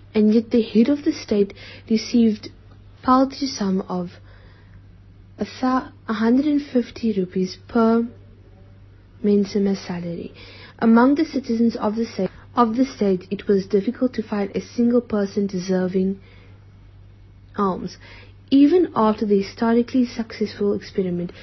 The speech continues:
an individual is not prepared to believe in the validity of the Prophet's viewpoint about the nature of universe and position of man in cosmic system. There is no other way in which an individual may be persuaded.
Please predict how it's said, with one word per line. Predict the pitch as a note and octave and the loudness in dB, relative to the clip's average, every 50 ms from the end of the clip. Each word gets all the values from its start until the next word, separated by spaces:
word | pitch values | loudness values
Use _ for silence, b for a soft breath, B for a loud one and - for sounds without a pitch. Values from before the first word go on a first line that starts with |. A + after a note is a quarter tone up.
| B B B B B B | B B B B B B
an | - A#3 A#3 | -2 0 2
individual | - B3 A#3 B3+ A#3 G#3 A3 A3+ G#3+ C4+ D4+ D#4 | 2 4 4 4 4 4 4 4 4 4 2 2
is | - B3+ A#3+ | 2 2 4
not | A3+ G#3 G#3 G#3 G#3 | 4 4 4 2 0
prepared | - C4+ C4 - - A3 G3+ G3 G3+ | -2 -2 -2 4 6 6 6 6 4
to | - G3 | -6 0
believe | - G3+ F#3+ F#3 F#3 G3 G#3 G#3 F#3+ G3 | 0 2 2 4 2 2 2 2 0 -2
in | - G3 F#3+ | -2 -2 -2
the | F#3+ F#3+ | -2 0
validity | F#3+ F#3 F#3 F#3 F#3+ G3 A#3 A3+ - B3 | -2 0 2 0 0 0 -2 -2 -2 -2
of | B3 A3+ G#3 | -2 0 -2
the | G3+ | -2
Prophet's | G3 - - G#3+ G#3 - - G3 F3 - - | -4 -2 -6 -6 -6 -6 -6 -8 -8 -8 -12
viewpoint | - - - G#3 G#3+ G#3+ - F#3+ F3+ F3 F3+ - B B B B B B B B B B | -14 -4 -2 -2 -2 0 -4 -6 -6 -6 -8 -10 B B B B B B B B B B
about | - G3+ G#3 G#3 G#3 G3+ G3+ | -8 -4 -2 0 0 0 2
the | G#3 | 2
nature | G3+ G3+ G3+ G3+ G#3 G#3+ - - D4 | 2 4 6 6 4 4 2 -4 -6
of | - C#4 C4 | -4 -6 -6
universe | - - G3+ G3 G3 F#3+ G3 G3 F#3+ G3 - | -2 -2 0 2 2 2 0 -2 -4 -4 -4
and | - G#3 G3 F#3+ | -4 -4 -4 0
position | - G3 F#3 F#3+ F#3+ G3 - - A3+ A3+ | 0 -2 0 0 -4 -4 -2 -2 -2 -2
of | - A3+ G#3 | 0 0 0
man | G3+ F#3+ F3+ F3+ F3+ | 0 0 0 -2 -4
in | - F#3 F3+ | -4 -6 -8
cosmic | - - - G#3 G3+ - G#3 G3 G3 - | -6 -4 -4 -4 -2 -2 -4 -4 -4 -6
system. | - - F#3 - - - - F3+ E3+ F3+ G3 - - - - - - - - B B B B B B B B B B B B B B B B B B B B - - - | -12 -14 -14 -14 -14 -12 -10 -10 -10 -10 -12 -16 -20 -20 -20 -20 -20 -20 -20 B B B B B B B B B B B B B B B B B B B B -20 -4 2
There | B3+ C4 C4 C4+ | 4 6 6 6
is | C4 B3 | 6 6
no | B3 A#3+ A#3+ A#3+ A#3+ A#3+ B3 B3 C#4 E4 F#4+ - | 6 6 6 6 8 8 8 8 8 6 4 4
other | - B3 B3 A#3+ C4 B3 | 2 0 0 4 4 4
way | A3+ G3+ G3+ G3 F#3+ | 4 4 2 2 2
in | - - G#3 G#3 G3+ | 0 0 -2 0 0
which | G#3+ G#3 - - - - | 0 -2 -2 -8 -10 -4
an | - A3+ A3 | -2 0 2
individual | G#3+ G#3+ G#3 G#3 G3 G3+ G3+ G3+ G3 - - C4+ C#4 | 2 2 2 0 0 0 0 0 0 0 0 0 2
may | C4 A#3 G#3 G3+ G3+ | 2 2 4 4 4
be | G3 - G3+ | 4 2 -2
persuaded. | - - G#3 G3+ - - - A3 A3 G#3+ G#3 F#3+ F#3+ - - | -2 -2 -4 -4 -4 -2 0 2 4 4 4 2 -2 -8 -10